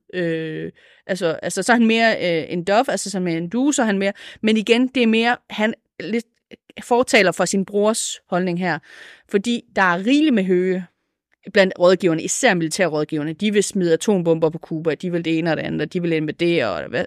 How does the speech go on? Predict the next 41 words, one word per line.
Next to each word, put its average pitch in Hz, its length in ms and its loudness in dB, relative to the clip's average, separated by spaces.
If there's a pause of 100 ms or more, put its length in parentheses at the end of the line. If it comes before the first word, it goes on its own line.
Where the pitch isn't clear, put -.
altså 107 140 -14
sådan. 185 100 -10 (500)
Øhm, 175 500 4 (520)
så, 196 280 4 (120)
øh, 175 440 0 (260)
Bobby 240 200 2
er 196 120 4
en 220 280 4
af 185 100 4
de, 180 120 0
kan 208 140 -2
man 190 40 -4
sige, 226 140 -2
mere 202 200 2
moderate 202 540 0
stemmer, 180 360 -2 (100)
men 208 120 2
igen, 220 300 2
det 262 80 2
er 233 40 4
fordi, 226 320 0
han 208 180 -2
fornemmer 208 380 -2
også - 360 -4
sin 202 220 0 (240)
egen 247 260 4
brors 151 500 -4 (160)
tøven 185 400 2
over 160 140 0
for 160 60 -4
det, - 120 -4
eller, 170 120 2 (420)
øh, 165 220 0
mistillid 180 580 2
over 185 140 6
for 165 80 -2
den 165 120 4
her 165 120 -6
meget 143 480 -4
voldsomme 147 440 -4
reaktion, 147 560 -6